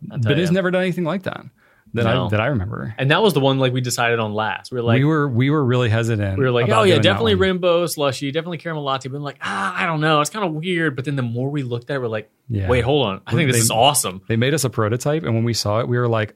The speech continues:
Speaker 2: "Oh, that looks so much like cookies and cream." Like,
Speaker 1: Well, we were
Speaker 2: dead
Speaker 1: about to say,
Speaker 2: ringer.
Speaker 1: we were about to say no to it, and then Sam was
Speaker 2: Mm-hmm.
Speaker 1: like, "Well, guys, hang on. I,
Speaker 2: I think
Speaker 1: I,
Speaker 2: people might like
Speaker 1: I
Speaker 2: this.
Speaker 1: think, I think cookies and cream is pretty cool." We're like, "Wait, really?" And then we started talking about it, and then we just kinda, like,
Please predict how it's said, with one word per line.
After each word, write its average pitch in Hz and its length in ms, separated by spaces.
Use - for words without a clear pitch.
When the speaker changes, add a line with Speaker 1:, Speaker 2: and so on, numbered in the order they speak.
Speaker 2:
"Oh, 107 340
that 131 240
looks 120 280
so 143 600
much 127 420
like 127 220
cookies 120 300
and 110 80
cream." 113 300
Like, 107 260
Speaker 1:
Well, 175 180
we 175 140
were 269 60
Speaker 2:
dead 247 100
Speaker 1:
about 143 140
to 131 80
say, 170 120
Speaker 2:
ringer. - 100
Speaker 1:
we 208 60
were 240 80
about 156 200
to 151 60
say 127 140
no 196 220
to 120 80
it, 101 40
and 120 80
then 127 120
Sam 185 380
was 123 100
Speaker 2:
Mm-hmm. 123 60
Speaker 1:
like, 113 240
"Well, 151 100
guys, 226 220
hang 302 220
on. 113 340
I, 170 100
Speaker 2:
I - 80
think 101 60
Speaker 1:
I, 156 80
Speaker 2:
people 226 240
might 202 160
like 185 160
Speaker 1:
I 127 100
Speaker 2:
this. - 200
Speaker 1:
think, 247 140
I - 0
think 381 240
cookies 233 240
and 147 80
cream 220 120
is 170 80
pretty 156 200
cool." 208 120
We're 151 80
like, 135 160
"Wait, 139 160
really?" 320 400
And 208 80
then 180 40
we 180 60
started 165 260
talking 202 160
about 151 260
it, - 40
and 156 80
then 160 180
we 147 120
just 147 200
kinda, 165 220
like, 135 220